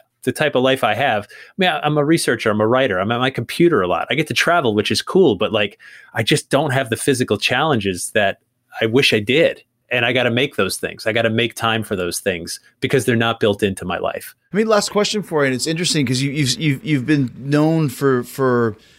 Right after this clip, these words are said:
Speaker 2: being kind of the paranormal guy and, and, and the New England guy and all that sort of stuff. Now that you have experienced this other life-changing event, do you now wanna spread your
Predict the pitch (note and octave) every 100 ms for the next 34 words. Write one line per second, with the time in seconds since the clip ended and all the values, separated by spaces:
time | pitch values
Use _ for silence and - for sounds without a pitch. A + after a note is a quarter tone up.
0 | _ - D3 C#3+ C3 C3+ C#3+ B2 A#2+ C#3
1 | C3+ C3+ C3 C3+ C3+ B2 A#2+ G#2+ G#2+ A2
2 | G#2 A#2 A2+ G#2 A#2 A2+ B2 C3 C3 C3
3 | C3 B2+ A#2 A#2+ A#2 F#2+ B2+ A#2 - A#2+
4 | - - - D3 E3 E3+ E3+ E3 D#3+ D3+
5 | D3 C#3 C3 G#2 - - _ _ _ -
6 | C#3+ - - D#3 D#3 D3+ C3 - - C3+
7 | - - - _ - C#3 F3 D3 A#2+ B2
8 | A#2+ - C3 B2 A#2 A#2+ A#2+ A2 A#2 B2
9 | A#2+ - _ _ _ _ - A#2+ C#3+ D#3
10 | D3+ D3+ D3+ D3+ D3 C#3+ C#3+ D3 - -
11 | D3+ D3+ D#3+ C#3 C3+ D#3 D#3 D3+ D3+